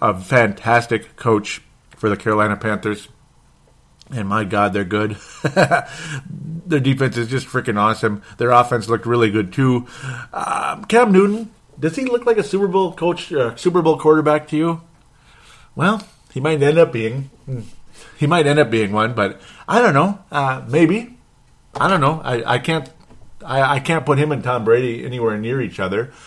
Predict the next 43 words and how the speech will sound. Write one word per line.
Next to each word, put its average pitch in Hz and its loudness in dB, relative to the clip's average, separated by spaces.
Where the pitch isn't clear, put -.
Uh, - -8
Carson 147 4
Palmer, 160 4
y-, 139 -12
yes 143 2
and 123 2
no. 131 0
When 127 0
Palmer's 123 0
hot, 110 -2
he's 110 -8
better 117 2
than 101 -6
Cam 110 -6
Newton. 127 -4
And 117 -4
when 117 0
he's 101 0
not, 117 2
Newton's 107 -2
clearly 127 0
better 98 -2
than 101 -2
Palmer. 101 0
When 98 0
Newton, 101 -2
when 92 -6
Palmer's 98 -2
on 92 -8
that, 92 -10
that, 92 -10
uh, 90 -8
whatever, 92 -4
you 113 -6
know, 104 -4
the 98 -4
other, 98 -2
the 98 -2
other 101 -2
side 98 -2
of 92 -4
his, 92 -8
uh, 92 -4